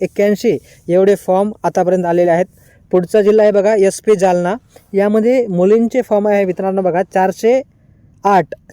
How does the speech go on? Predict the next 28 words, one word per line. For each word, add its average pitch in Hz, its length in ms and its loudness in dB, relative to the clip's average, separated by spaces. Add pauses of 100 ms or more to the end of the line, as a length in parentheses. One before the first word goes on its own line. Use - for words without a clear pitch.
चारशे 196 420 0
आठ 196 340 0 (240)
एवढे 202 240 2
फॉर्म 190 340 -2 (100)
मुलींचे 196 580 0 (380)
एसपी 202 360 0
जालना 190 380 0
या 170 140 -2
ठिकाणी 180 340 -2
आलेले 175 220 2
आहेत. 180 140 0 (800)
पुढचा 196 260 2
जिल्हा 226 200 2
आहे 226 60 2
बघा 214 200 2
मित्रांनो, 202 380 0 (320)
एसआरपीएफ 220 520 0
धुळे, 185 500 0
गट 180 220 -2
क्रमांक 196 520 -2 (600)
सहा. 160 220 -2 (760)
या 185 220 0
जिल्ह्यामध्ये 220 460 0
बघा, 190 240 0 (280)
तीन 214 140 0
हजार 196 320 0
तीनशे 202 580 -2 (120)
एकोणनव्वद, 220 720 0